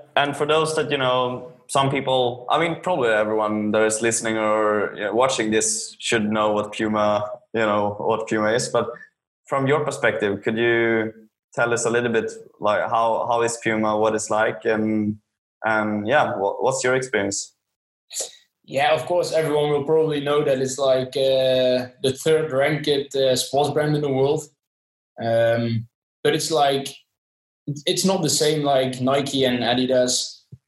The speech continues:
Speaker 2: Uh, for sure, you will know that, uh, Puma and Adidas were brothers in the past. Uh, and they split it up in forty of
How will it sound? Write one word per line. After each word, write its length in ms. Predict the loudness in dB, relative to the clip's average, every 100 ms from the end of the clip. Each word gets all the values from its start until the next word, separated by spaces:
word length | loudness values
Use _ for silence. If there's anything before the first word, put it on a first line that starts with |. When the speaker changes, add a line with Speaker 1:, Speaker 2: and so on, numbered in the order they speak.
| _
Speaker 2:
Uh, 300 | -2 0 0 -4 _
for 120 | -4
sure, 320 | -2 2 2
you 100 | 2
will 120 | 0 2
know 220 | 0 2
that, 320 | 2 0 -2 0
uh, 440 | 2 2 2 -2 -4
Puma 240 | -2 2
and 100 | 2
Adidas 520 | 2 2 2 0 0
were 220 | -2 -2 0
brothers 360 | 0 2 0
in 80 | 0
the 100 | -2
past. 520 | 0 0 0 -6 -12 _ _ _ _ _ _ _
Uh, 40 | -2
and 460 | 0 2 2 2
they 120 | 2
split 320 | 0 0 0 2
it 80 |
up 260 | 2 0 0
in 480 | 0 2 2 0 -2 -4
forty 560 | -2 0 0 0 -2
of 80 | -2